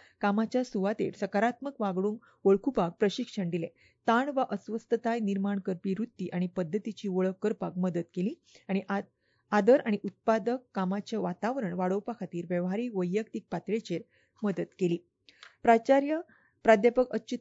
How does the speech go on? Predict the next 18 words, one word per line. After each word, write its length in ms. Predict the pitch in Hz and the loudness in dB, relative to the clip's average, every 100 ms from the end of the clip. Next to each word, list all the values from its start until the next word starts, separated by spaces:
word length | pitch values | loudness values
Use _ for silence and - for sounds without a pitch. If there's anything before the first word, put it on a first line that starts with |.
| - | -2
पेडणेकर 400 | 208 202 214 262 | 0 0 -2 -2
हांणी 260 | 240 190 196 _ _ | -2 -2 -4 _ _
संसाधन 500 | 208 190 226 226 247 | -4 -2 -2 -2 -2
व्यक्तींक 420 | 208 196 - 202 - _ _ _ _ 220 | -2 -4 -8 -10 -10 _ _ _ _ -2
तांच्या 300 | 214 233 220 | 0 2 2
मोलादीक 520 | 190 190 220 226 254 - | 2 2 2 -2 -6 -4
योगदानाची 580 | 196 175 185 208 - 196 | -2 0 -2 -2 -4 -2
वळख 240 | 170 165 170 | -2 -2 -4
केली. 140 | 175 - _ - | -8 -10 _ 0
फ्लोरेसिया 580 | 190 190 208 214 214 220 _ _ _ _ - | 2 2 0 -2 -2 -4 _ _ _ _ 0
सौजान 420 | 220 226 196 175 - | 0 2 -2 -2 -4
कार्यावळीचें 560 | 190 180 196 226 220 269 | 0 2 2 -2 -4 -8
सूत्रसंचालन 840 | 277 - 170 196 175 175 165 170 185 _ | -6 -4 -2 -2 -2 -2 -6 -6 -10 _
केलें. 180 | 180 160 - _ _ _ _ 262 | -6 -6 -10 _ _ _ _ -2
उदकाच्या 480 | 254 - 302 330 | 8 10 10 10
उणावाक 420 | 320 254 226 247 254 | 8 8 6 6 8
लागून 380 | 262 214 240 | 6 6 0
जावपी 360 | 277 226 220 | 2 2 2